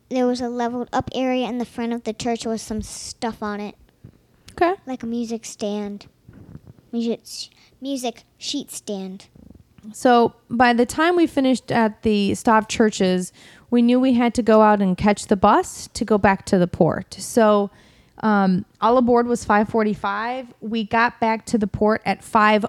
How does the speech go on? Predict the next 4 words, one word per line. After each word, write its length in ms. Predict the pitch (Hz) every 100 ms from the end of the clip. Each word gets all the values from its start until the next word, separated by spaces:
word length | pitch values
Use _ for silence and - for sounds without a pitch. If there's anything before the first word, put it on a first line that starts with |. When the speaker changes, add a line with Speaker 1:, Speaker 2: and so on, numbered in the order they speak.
| -
Speaker 2:
oh 180 | 202 196
five. 640 | - 165 - 139 190 - _ _ _ -
Now, 440 | 240 233 226 208 - _ _ _ _ _ _
right 580 | 226 214 247 269 349